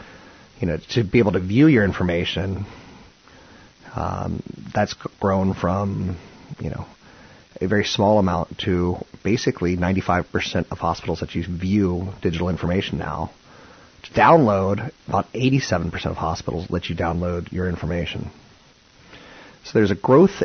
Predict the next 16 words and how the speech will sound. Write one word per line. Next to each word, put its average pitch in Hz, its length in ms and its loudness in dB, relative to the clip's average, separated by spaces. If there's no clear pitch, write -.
in 107 420 4
healthcare 95 440 0
data 92 640 -2
that's 95 160 -6
growing 92 240 0
at - 100 -6
forty-eight 113 560 2
percent - 360 -4
year 92 200 -2
over 90 160 -6
year. 85 400 -6
And 87 500 -4
that's 104 240 0
pretty - 320 0
impressive. 87 520 -2
So 95 680 2